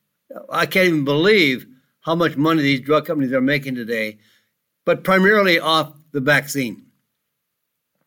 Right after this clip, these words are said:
Pfizer made sixteen billion dollars of profit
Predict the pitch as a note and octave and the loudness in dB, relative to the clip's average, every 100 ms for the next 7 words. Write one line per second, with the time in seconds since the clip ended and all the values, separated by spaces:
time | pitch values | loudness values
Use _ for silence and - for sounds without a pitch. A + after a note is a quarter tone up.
0 | _ _ _ _ _ _ - E3 F#3 E3+ | _ _ _ _ _ _ -4 0 0 0
1 | D#3 D3 C#3+ - G3+ G3+ - F#3 F3+ F3+ | 0 0 0 0 -2 -2 -2 0 2 0
2 | C#3+ A#2 E3 F#3 F#3+ D3+ C#3 D3 E3 D#3+ | -4 -2 2 4 2 2 0 0 0 0
3 | B2+ A2 - D#3 - G#2+ | -2 -6 -6 -6 -6 -16